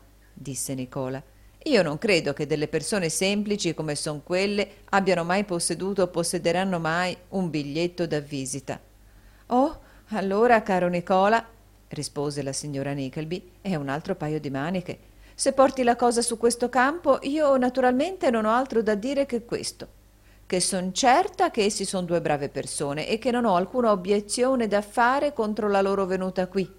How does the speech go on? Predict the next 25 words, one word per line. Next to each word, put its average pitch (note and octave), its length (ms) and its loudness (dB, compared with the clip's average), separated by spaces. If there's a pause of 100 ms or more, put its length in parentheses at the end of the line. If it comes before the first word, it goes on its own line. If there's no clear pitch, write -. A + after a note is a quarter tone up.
(140)
se - 220 -6
ciò C#3+ 160 -4
fa D3+ 140 -6
loro C3+ 240 -4
piacere, D3 520 -2 (280)
e A3 240 4
se G#3 200 2
vengono D4+ 520 2
farò G#3 260 4
del F3 160 2
mio D#3+ 160 -4
meglio B3+ 360 2
per F#3+ 180 -2
trattarli F#3 560 0
con D#3+ 180 -4
tutta G#3 260 -4
la F#3 120 0
cortesia D3+ 520 -4
possibile." - 640 -8 (920)
Definito A#3 580 -2
così E3+ 440 -4
ogni G#3+ 260 0
punto F#3 320 -4
della C#3+ 240 -6
questione, F#3+ 580 -2